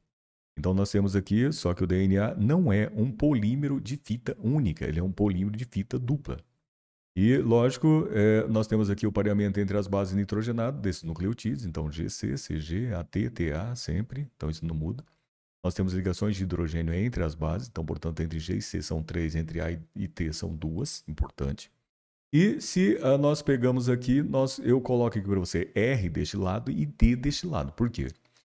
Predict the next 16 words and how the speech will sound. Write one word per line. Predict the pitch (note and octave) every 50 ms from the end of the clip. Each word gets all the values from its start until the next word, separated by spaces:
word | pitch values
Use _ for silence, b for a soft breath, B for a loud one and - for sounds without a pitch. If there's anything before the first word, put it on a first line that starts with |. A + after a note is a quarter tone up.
| _ _
Porque | - -
deste | F#2+ - B2 -
lado | A2+ A2+ A#2 B2+
você | C3 B2+ - B2+
tem, | - - G2 F#2
então, | E2+ G#2+ A2 A2+ G2+ E2+
a | E2+
pentose, | - - G#2 G#2 G2+ G#2 G#2+ A2+ F2+ E2+
é | D#2
chamada | - F2+ F2+ F2+ F2+
de | F#2+ F#2
ribose. | F2 F#2+ A#2 D3+ C#3 G#2+ E2+ F2 F2 D2+ D#2 C#2+
E | C2+
deste | C#2 D#2+ E2 - - E2
lado | D#2+ D#2+ E2 D#2+
aqui, | D#2+ D#2+ - G#2 G#2 F#2+